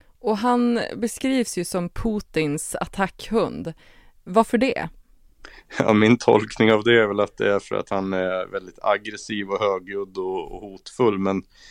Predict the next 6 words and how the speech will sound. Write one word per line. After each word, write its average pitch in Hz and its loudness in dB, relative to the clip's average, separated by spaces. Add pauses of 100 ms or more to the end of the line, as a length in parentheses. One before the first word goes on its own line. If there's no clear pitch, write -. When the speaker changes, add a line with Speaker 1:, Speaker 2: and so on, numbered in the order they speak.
(280)
Speaker 2:
kanske 101 -2
skäller 98 0
värre 98 0
än 95 -6
han 95 -6
biter. - -8